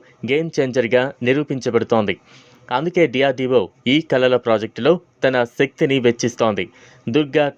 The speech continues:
టూ, దుర్గా టూగా పిలువబడే లేజర్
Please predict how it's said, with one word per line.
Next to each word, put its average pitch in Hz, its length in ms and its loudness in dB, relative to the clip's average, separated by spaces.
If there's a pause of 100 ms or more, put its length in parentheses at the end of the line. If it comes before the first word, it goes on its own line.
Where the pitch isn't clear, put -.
(140)
టూ, 156 80 6 (1120)
దుర్గా 160 280 2 (100)
టూగా 139 320 0
పిలువబడే 127 460 2 (340)
లేజర్ 127 340 2